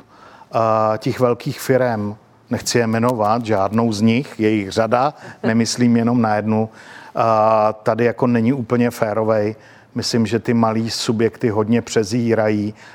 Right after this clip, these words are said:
Speaker 1: a ty ceny, za kolik se vykupuje, a ta elektřina, jsou naprosto mizivé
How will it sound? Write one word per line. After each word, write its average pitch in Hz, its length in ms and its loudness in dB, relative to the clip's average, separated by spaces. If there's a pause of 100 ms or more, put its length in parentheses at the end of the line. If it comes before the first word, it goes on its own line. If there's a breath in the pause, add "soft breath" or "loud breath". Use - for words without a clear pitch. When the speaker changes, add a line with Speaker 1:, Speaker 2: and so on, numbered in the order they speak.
(160 loud breath)
Speaker 1:
a - 80 -12
ty 127 140 0
ceny, 113 320 -2
za 107 140 2
kolik 113 380 -2
se 120 180 0
vykupuje, 113 1080 0 (400 loud breath)
a 107 360 2
ta 113 200 -2
elektřina, 113 600 0
jsou 117 200 -2
naprosto 113 600 -2
mizivé 107 640 0